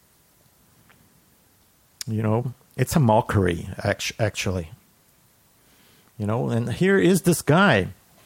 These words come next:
And this book is like selling like hotcakes because that's what people want to hear. Okay, The Road to Immortality.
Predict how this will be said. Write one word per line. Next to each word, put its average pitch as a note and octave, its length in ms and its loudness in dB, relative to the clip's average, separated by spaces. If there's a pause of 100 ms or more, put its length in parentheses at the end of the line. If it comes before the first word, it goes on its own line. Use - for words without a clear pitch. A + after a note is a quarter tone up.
(880)
And D#3 340 0
this D#3 180 2
book F#3+ 340 4
is C#3+ 260 4
like D#3 260 6 (1300)
selling G3 500 4
like E3 200 8
hotcakes G3 1000 4 (420)
because F#3+ 320 4
that's A#3+ 240 4
what C4 220 6
people C4+ 300 2
want C#4 220 4
to D4+ 100 6
hear. E4+ 440 6 (3250)
Okay, A3 400 2
The D3+ 220 2
Road G#3 480 6 (160)
to - 300 4 (500)
Immortality. E3+ 960 6